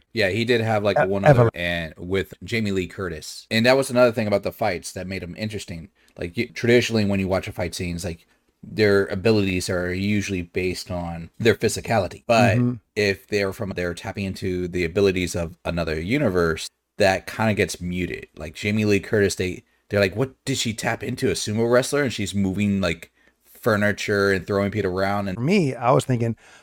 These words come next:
Speaker 2: "Oh man, they're doing Batman and Bane."
Speaker 1: Ki-, it had those, like, th-, they were like, "She's going for the
Speaker 2: But
Speaker 1: backbreaker."
Speaker 2: also, like, to tap into those abilities, that they had to do something to shock the system, no matter how gross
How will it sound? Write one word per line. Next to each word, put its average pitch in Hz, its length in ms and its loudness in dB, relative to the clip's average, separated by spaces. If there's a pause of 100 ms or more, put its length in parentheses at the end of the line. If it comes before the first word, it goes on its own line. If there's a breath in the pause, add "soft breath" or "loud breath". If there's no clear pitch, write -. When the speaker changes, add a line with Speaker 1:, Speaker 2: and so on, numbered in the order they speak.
(220 soft breath)
Speaker 2:
"Oh 139 200 8
man, 131 340 2
they're 131 80 4
doing 127 520 4
Batman 127 400 0
and 110 220 0
Bane." 113 340 -2
Speaker 1:
Ki-, - 220 -6
it 107 160 0
had 117 300 2
those, 107 280 4
like, 101 340 2
th-, 110 200 -2
they 117 100 4
were 131 80 8
like, 131 180 4
"She's 226 220 -2
going 240 280 8
for 160 100 4
the 156 80 2
Speaker 2:
But 175 80 4
Speaker 1:
backbreaker." 202 800 4 (160)
Speaker 2:
also, 170 300 6
like, 147 400 6
to 139 140 0
tap 156 420 -2
into 135 260 2
those 120 240 2
abilities, 117 840 2
that 127 120 4
they 135 80 4
had 143 200 4
to 160 40 2
do 147 40 6
something 147 240 4
to 120 60 2
shock - 360 2
the - 100 0
system, - 440 -4 (520)
no 135 140 4
matter 135 240 4
how 135 240 6
gross 127 840 4